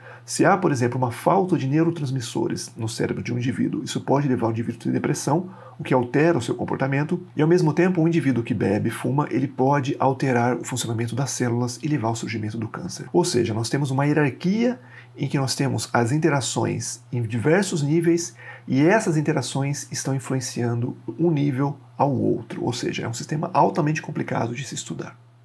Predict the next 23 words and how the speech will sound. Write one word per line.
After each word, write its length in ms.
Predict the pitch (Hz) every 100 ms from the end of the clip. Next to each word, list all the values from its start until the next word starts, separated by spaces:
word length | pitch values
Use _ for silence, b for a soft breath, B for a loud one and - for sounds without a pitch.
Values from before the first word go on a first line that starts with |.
| _
Sistemas 340 | - - 226 208
complexos 520 | 180 165 170 175 160
também 260 | 165 151
exibem 500 | 156 139 127 131 135 -
universalidade. 920 | 139 127 127 - 120 117 - - -
Nesse 240 | 117 120 151
caso, 260 | 165 180
nós 160 | 165 156
temos 300 | 170 175 160
algumas 440 | 143 170 339 277
propriedades 640 | - 165 143 110 120 117 107
que 120 | -
nós 180 | 117 120
observamos 720 | 110 - 113 95 76 - -
em 200 | 117 127
um 160 | 180 220
sistema 340 | - - 110
complexo, 580 | 113 120 117 120 - - 131
e 80 |
essa 240 | 143 175 175
propriedade 600 | 143 147 123 131 123 -
é 80 | 135
observada 600 | 123 131 107 113 117 117